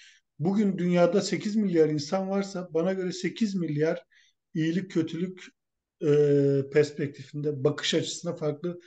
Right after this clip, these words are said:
bakışlar da vardır. Ve eğer bu iki zıtlık olmasaydı o zaman ayna tutamazdık, göremezdik, algılayamazdık. Buradaki tekamül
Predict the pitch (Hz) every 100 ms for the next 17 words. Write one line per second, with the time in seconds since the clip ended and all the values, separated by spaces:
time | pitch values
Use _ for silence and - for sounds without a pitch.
0 | _ _ 147 147 - 165 170 170 156 139
1 | 123 151 196 - _ - _ _ _ 131
2 | 147 226 - - _ _ _ _ - 190
3 | 175 175 170 214 196 214 196 196 - 220
4 | 240 220 - 160 160 214 190 202 226 -
5 | 147 151 170 151 - _ _ _ _ _
6 | _ - - 180 151 127 120 - _ _
7 | 135 147 160 170 139 120 117 - _ _
8 | - 147 147 143 156 165 170 143 120 123
9 | - 160 160 147 - 156 139 160 156 180
10 | 185